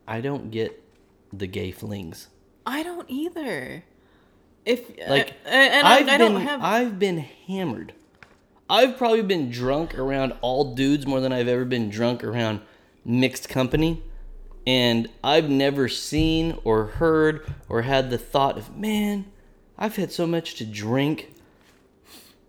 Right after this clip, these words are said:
Speaker 1: I wonder what it would be like to sleep with a dude."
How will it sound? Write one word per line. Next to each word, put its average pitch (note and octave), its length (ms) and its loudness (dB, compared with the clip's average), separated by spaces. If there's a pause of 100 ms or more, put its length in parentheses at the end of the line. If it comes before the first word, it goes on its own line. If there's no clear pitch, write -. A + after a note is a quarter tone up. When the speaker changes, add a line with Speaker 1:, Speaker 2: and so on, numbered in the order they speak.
(200)
Speaker 1:
I D#4+ 140 -4
wonder C#4+ 280 0
what E3 280 -2
it - 80 -4
would A#2 180 -6
be G2+ 160 -4
like G2+ 360 -10
to - 80 -18
sleep - 340 -12
with - 160 -10
a - 20 -8
dude." - 480 -12